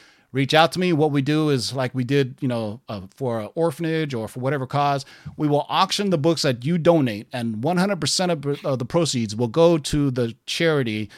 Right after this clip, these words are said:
that our friend over at Aegis Comics talked about. I will get more details. I already talked to Aegis Comics about it.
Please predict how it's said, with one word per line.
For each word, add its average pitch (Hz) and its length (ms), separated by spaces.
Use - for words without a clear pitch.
that 131 120
our 131 80
friend 151 280
over 139 180
at 127 80
Aegis 131 260
Comics 123 400
talked 123 240
about. 117 300
I 117 160
will 113 120
get 185 220
more 196 160
details. 156 480
I 143 60
already 143 160
talked 147 240
to 123 120
Aegis 123 220
Comics 120 300
about 117 280
it. 120 60